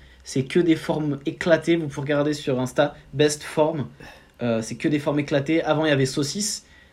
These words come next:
Donc, c'est les gars de Rennes qui avaient un compte parodique où ils, ils, ils, ils fracassaient tout le monde.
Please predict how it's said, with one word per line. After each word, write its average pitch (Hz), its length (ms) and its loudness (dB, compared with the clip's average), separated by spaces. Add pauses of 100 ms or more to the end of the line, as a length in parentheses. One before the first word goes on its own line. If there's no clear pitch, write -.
Donc, 120 100 -6
c'est - 120 -2
les 123 100 2
gars 147 160 4
de 139 80 2
Rennes 139 340 2 (400)
qui 131 260 2
avaient 123 200 4
un 123 140 2
compte 139 220 -2
parodique 139 640 2
où 117 140 -2
ils, 120 40 2 (120)
ils, 117 360 -2
ils, 131 200 -8
ils 135 80 -6
fracassaient 139 460 -2
tout 180 140 0
le 175 80 0
monde. 147 280 -2